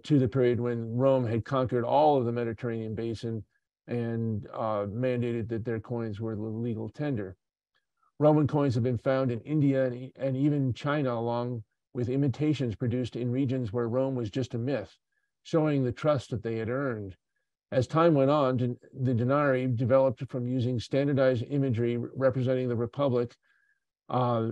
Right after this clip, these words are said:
Republican ideals and, and Republican history, to more sophisticated imagery illustrating Roman, uh, mythology, often celebrating the accomplishments of the ancestors of those responsible for the issues.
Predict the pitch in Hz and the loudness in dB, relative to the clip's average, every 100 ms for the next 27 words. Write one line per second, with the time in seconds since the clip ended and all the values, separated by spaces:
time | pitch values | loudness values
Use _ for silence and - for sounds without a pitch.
0 | 113 135 - 127 123 123 120 117 123 127 | -2 -2 2 2 2 0 -2 0 0 0
1 | 120 110 117 113 127 117 117 113 107 117 | 0 0 -2 -4 -6 -4 -4 -4 -4 -4
2 | - 120 120 107 110 107 139 - 117 117 | -2 -2 -2 -4 -4 -4 -4 -2 -4 -4
3 | _ _ _ 156 139 127 139 147 - 113 | _ _ _ 2 4 4 4 2 -2 -2
4 | 151 147 127 131 127 117 - _ _ _ | -2 0 0 0 0 -2 -8 _ _ _
5 | - 139 139 113 120 120 139 139 139 131 | 0 4 4 4 2 2 0 0 0 0
6 | 131 127 131 - 135 143 151 139 127 - | 0 -2 -6 -4 0 2 2 0 -2 -10
7 | _ _ _ _ _ - 123 117 113 113 | _ _ _ _ _ -2 2 2 2 0
8 | - 156 196 165 101 110 123 - 147 160 | 2 2 4 4 2 -2 -4 0 2 2
9 | 139 117 131 127 113 120 120 120 123 - | 0 0 2 2 2 0 0 -4 -6 0
10 | 139 135 131 - 127 117 - 120 117 - | 0 2 -2 -4 -4 -4 -4 -4 -4 -8
11 | _ - 139 156 139 127 - 131 107 127 | _ -8 -4 -2 2 2 2 -2 -2 -2
12 | 131 104 127 110 117 - 135 156 135 113 | -2 2 2 0 -4 0 0 0 -2 -4
13 | 113 104 101 110 101 | -4 -6 -6 -8 -10